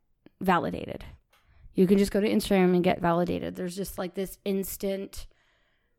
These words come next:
ivy of validation out there for creative people.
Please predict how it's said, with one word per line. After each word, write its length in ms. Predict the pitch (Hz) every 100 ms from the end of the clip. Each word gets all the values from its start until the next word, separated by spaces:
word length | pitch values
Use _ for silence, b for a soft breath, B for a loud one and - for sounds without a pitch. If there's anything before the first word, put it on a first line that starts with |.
| _ -
ivy 680 | 185 190 190 180 185 185 185
of 260 | 175 180 170
validation 920 | 170 175 180 175 180 175 - 156 151 -
out 260 | 196 220 -
there 460 | 160 - - 226 _ _ _ _ _ _ _ -
for 300 | - 196 180
creative 420 | 202 190 185 -
people. 560 | 311 311 180 - 208